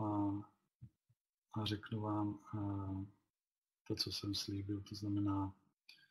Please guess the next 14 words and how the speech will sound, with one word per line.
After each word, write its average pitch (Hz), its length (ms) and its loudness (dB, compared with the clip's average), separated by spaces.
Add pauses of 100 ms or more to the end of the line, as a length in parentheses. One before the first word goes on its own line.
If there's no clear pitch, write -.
(540)
jak 104 140 0
bude 107 140 2
pokračovat 107 540 0
systém - 380 2
vzdělávání 101 680 4
v - 60 -6
České - 420 0
republice. 101 680 -2 (960)
Já 104 160 2
už 92 140 -2
to - 120 -8
tady 104 220 -2
mám. 101 420 4
Takže 127 420 8